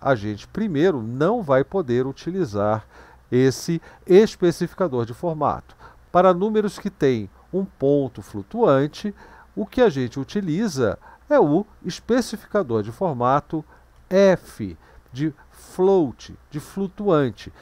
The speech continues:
justamente para números que têm casas decimais, que têm um ponto seguido de casas decimais. Bom, tudo bem.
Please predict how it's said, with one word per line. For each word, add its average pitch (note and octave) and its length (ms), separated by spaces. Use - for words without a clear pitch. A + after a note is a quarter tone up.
justamente E3 560
para G#3 240
números C#3+ 460
que F#3 140
têm F3 420
casas C3 460
decimais, G2+ 580
que A2+ 100
têm B2+ 200
um C3+ 100
ponto D#3+ 460
seguido A#2 420
de A2 80
casas G#2 340
decimais. F2+ 720
Bom, E3 240
tudo D#3+ 280
bem. E3 360